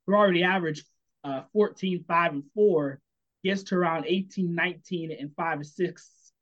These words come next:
assists a game. And we're sort of talking about him the same way we talk about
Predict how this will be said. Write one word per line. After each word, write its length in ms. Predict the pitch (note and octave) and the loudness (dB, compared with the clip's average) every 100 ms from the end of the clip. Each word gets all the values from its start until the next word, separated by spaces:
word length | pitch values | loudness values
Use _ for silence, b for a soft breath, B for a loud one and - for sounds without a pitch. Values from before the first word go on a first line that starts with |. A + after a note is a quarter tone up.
| _ - | _ -16
assists 340 | D#3 A#3 - | -2 0 0
a 40 | E3+ | -2
game. 300 | D#3+ D#3 D#3 | 0 -2 -4
And 120 | D#3 | -4
we're 100 | E3+ | -4
sort 220 | F#3 E3+ | -2 -4
of 80 | D#3 | -2
talking 380 | F#3 E3+ E3 D#3 | 0 0 -2 -6
about 120 | D#3 | -2
him 260 | G3 F#3 | -2 -2
the 80 | D#3+ | -6
same 260 | - E3 D#3+ | -6 -6 -2
way 140 | D#3 | -2
we 60 | D3+ | -2
talk 280 | E3 D#3 D3+ | -4 -6 -8
about 300 | D3 D3+ | -6 -6